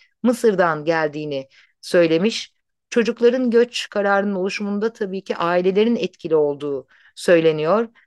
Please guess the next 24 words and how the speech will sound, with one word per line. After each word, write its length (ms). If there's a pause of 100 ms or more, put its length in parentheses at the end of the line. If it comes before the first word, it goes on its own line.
(360)
ve 220
çocuk 380
koruma 400
sisteminin 1080
bir 160
çocuğu 480
korumaya 420
yetmediğini 1040 (100)
hem 260
rapor 340
verileri 400
ortaya 360
koyuyor 600
hem 340
de, 300
e, 880
sunumunda 760 (560)
Doktor 340
Seyitoğlu 560
iletiyor. 500 (560)
Diyor 200
ki 320
Doktor 300
Seyitoğlu, 560